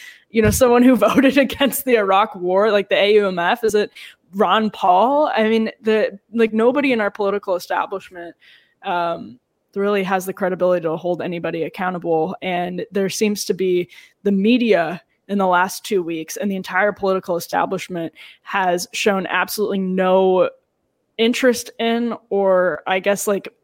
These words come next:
intellectual capacity to, to process these failures. It's like we're returning to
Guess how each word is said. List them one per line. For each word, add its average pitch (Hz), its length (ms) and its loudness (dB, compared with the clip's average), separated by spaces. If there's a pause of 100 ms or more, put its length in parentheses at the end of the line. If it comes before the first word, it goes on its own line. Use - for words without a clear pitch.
intellectual 214 540 2
capacity 185 960 -4 (340)
to, 185 480 2 (140)
to - 80 -16
process 202 720 0
these 185 240 -4
failures. 180 640 0
It's - 280 -6
like 180 280 -2
we're 196 220 -2
returning 202 640 -4
to 180 500 -2